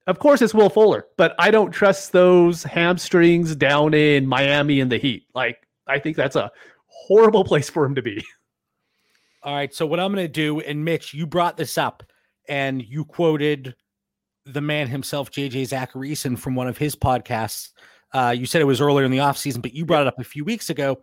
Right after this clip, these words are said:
Speaker 2: and you said the second-round running backs, those are the guys that really have the potential to jump up in value. So I'm gonna double up here, and our man in the chat, Kyle Bannon, he, he, he's name-dropping. Wh-,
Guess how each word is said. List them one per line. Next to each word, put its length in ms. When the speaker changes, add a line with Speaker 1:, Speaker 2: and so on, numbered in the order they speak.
Speaker 2:
and 180
you 80
said 220
the 100
second-round 600
running 260
backs, 540
those 180
are 40
the 100
guys 240
that 120
really 120
have 100
the 60
potential 420
to 80
jump 240
up 160
in 120
value. 420
So 140
I'm 100
gonna 160
double 300
up 180
here, 340
and 320
our 120
man 180
in 60
the 80
chat, 320
Kyle 280
Bannon, 480
he, 180
he, 140
he's 340
name-dropping. 680
Wh-, 100